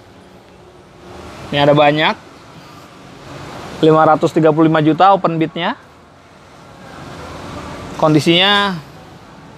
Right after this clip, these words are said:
seperti ini, teman-teman. Warnanya warna putih. Ini keterangannya B P K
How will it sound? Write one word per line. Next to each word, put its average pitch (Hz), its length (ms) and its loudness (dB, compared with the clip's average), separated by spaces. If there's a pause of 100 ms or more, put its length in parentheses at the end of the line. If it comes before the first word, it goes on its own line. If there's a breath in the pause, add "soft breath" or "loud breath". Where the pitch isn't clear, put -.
(140)
seperti 165 400 0
ini, 180 80 0
teman-teman. 160 400 -2 (1200)
Warnanya 160 640 2
warna 165 320 2
putih. 247 320 -2 (1900)
Ini 185 160 4
keterangannya 196 880 0
B 190 160 -2
P 180 80 -4
K 180 80 -2